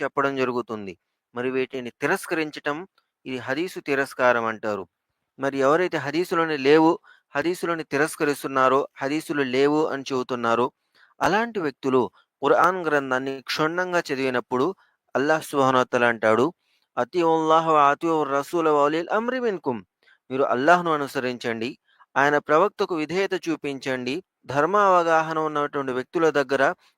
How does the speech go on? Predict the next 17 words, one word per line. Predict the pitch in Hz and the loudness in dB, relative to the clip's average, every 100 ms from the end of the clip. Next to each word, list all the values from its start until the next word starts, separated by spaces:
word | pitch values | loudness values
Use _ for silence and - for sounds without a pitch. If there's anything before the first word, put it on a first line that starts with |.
| - | -8
జ్ఞానం | 139 139 202 196 | 4 4 4 0
నేర్చుకోండి | 170 160 - 160 151 151 147 143 147 - | 0 -2 -2 -2 -2 -2 -2 -2 -4 2
అని | 160 | 4
అల్లాహ్ | 139 147 151 | 6 6 4
సుబ్హానహు | - 143 135 135 | 4 4 6 4
వ | |
తఆలా | 127 151 | 4 0
తెలియచేశాడు. | 185 143 147 139 127 - 110 101 - _ _ _ _ _ _ _ | 2 2 2 4 2 4 2 2 -2 _ _ _ _ _ _ _
మరి | 135 143 | 0 0
అల్లాహ్ | - 127 143 175 175 | 2 0 6 6 6
యొక్క | 160 | 2
మాటలు | 156 143 147 175 190 226 - _ | 2 2 2 2 4 2 -2 _
ఖురాన్లో | 151 147 156 151 131 | 4 6 6 6 4
ఉన్నాయి. | 123 117 117 110 92 _ _ _ _ - | 2 0 0 0 -6 _ _ _ _ -8
మున్కిరీన | 143 160 170 160 | -6 -4 -4 -4
హదీసుల | 139 143 156 - - 160 | -4 -4 -6 -6 -2 -2
ప్రకారము | 160 160 165 165 165 170 208 | 0 0 2 2 2 2 0